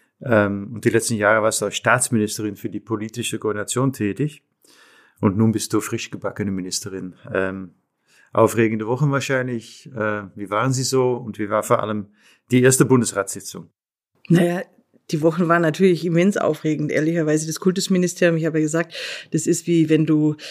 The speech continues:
Speaker 2: mit elf Millionen Bundestrainern, äh, hast du auch elf Millionen Kultusminister. Und, äh, ist natürlich schon auch ein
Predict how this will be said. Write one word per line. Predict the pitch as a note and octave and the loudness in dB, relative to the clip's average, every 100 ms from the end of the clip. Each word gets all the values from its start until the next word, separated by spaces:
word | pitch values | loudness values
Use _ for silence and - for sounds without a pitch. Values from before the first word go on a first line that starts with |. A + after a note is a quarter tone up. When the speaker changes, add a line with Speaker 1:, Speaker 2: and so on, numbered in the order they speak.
| - - | -16 -6
Speaker 2:
mit | C#3+ D3+ - | 0 2 6
elf | D#3+ E3 | 4 6
Millionen | F3 E3 E3 D#3+ | 4 6 4 2
Bundestrainern, | E3 G3+ G3 - - F3 E3+ D#3+ D#3+ D#3 E3+ F#3 F3+ E3+ D3 D3+ | 6 8 8 4 -2 2 6 4 4 4 6 6 6 2 -2 -2
äh, | E3 D#3+ D#3 D#3 | 2 2 2 0
hast | D#3+ - | -2 0
du | |
auch | D3+ | 0
elf | - D#3 | 0 0
Millionen | E3 D#3 D#3+ | 2 2 2
Kultusminister. | A3 A#3 G3 E3 D#3 F3 - G3+ G3 - - - | 2 4 4 4 4 2 4 2 2 -6 -14 -2
Und, | - E3 C#3+ | 2 2 2
äh, | C#3 E3 D#3+ | 2 4 4
ist | D3+ C#3+ E3+ - | 2 0 -2 -2
natürlich | E3+ D#3+ F3+ F3 - | -2 2 2 2 2
schon | F3 F3+ F#3+ - - _ | 2 2 0 -6 -16 _
auch | - C#3+ - - | -6 -6 -6 -6
ein | D#3+ D#3 - | -2 -2 -2